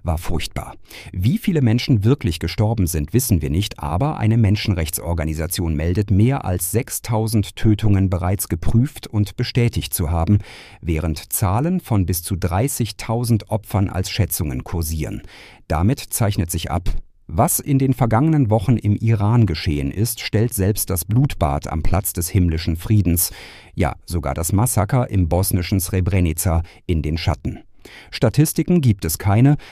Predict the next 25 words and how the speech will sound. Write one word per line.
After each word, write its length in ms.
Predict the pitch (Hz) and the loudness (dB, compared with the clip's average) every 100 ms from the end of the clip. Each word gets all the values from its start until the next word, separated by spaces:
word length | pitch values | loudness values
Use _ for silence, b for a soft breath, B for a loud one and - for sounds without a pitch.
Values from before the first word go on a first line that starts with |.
| B - | B -2
Einzelaussagen 880 | 135 170 151 - 117 98 78 90 | 0 0 -2 -2 -2 0 0 0
zuhauf. 580 | 87 110 85 65 - - - _ _ - | 2 2 0 -2 -8 -12 -14 _ _ -8
Da 160 | 67 | -6
erzählen 460 | 50 - 76 73 113 | -6 -4 -2 2 4
die 80 | 135 | 4
Leute, 320 | 120 139 165 | 2 0 -2
dass 220 | 117 - | -2 -2
fast 260 | 87 85 82 | -2 -2 0
jeder 300 | 101 147 - | 0 0 2
jemanden 500 | 110 117 101 101 90 | 4 4 2 0 0
kennt, 480 | 120 127 113 - | 2 2 2 0
der 140 | 123 127 | 0 4
nicht 260 | 95 - | 2 0
zurückgekommen 640 | - 117 143 85 - 65 67 | -2 0 0 0 0 -2 -4
ist. 360 | - - - B B B B B | -6 -6 -8 B B B B B
Versucht 480 | - 73 90 110 - | -6 -2 -2 0 0
man 200 | 78 73 | 0 -2
zu 160 | - | -2
erahnen, 600 | - 76 73 80 110 147 | -2 -4 -4 2 4 4
wie 120 | 117 110 | 4 2
es 160 | 98 | 4
nun 160 | 107 104 | 4 4
im 160 | 110 | 2
Iran 460 | 113 123 98 117 107 | 2 2 2 2 2
weitergeht, 600 | 127 139 95 92 98 | 2 2 2 4 2